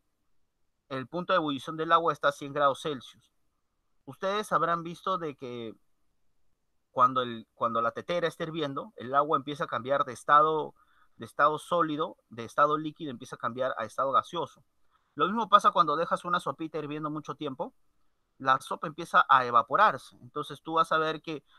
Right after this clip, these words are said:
la sopa, mientras la dejas más tiempo hervir, más se va a ir evaporando y va, más, va, va, va a disminuir la cantidad de líquido que hay dentro.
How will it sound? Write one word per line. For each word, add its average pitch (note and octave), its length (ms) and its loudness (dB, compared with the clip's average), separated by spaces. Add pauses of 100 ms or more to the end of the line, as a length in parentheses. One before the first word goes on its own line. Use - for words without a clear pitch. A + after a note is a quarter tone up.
(140)
la A#2+ 140 0
sopa, E3+ 260 2
mientras B2+ 720 -2
la A#2+ 160 0
dejas E3 240 0
más E3 160 -4
tiempo E3 260 -2
hervir, F#3 360 -2 (340)
más D#3+ 260 6
se F3+ 80 -4
va E3 60 0
a E3+ 60 0
ir E3+ 40 0
evaporando F3 520 4
y D3 60 -6
va, C#3+ 200 8
más, D3 240 4
va, C#3+ 320 4 (260)
va, C#3 200 0 (200)
va C3 100 4
a C#3 40 0
disminuir C#3+ 720 -6 (760)
la C3 180 -2
cantidad C3+ 380 0
de C#3+ 100 -4
líquido C#3+ 320 -4
que - 100 -2
hay B2+ 140 -2
dentro. A#2 360 -8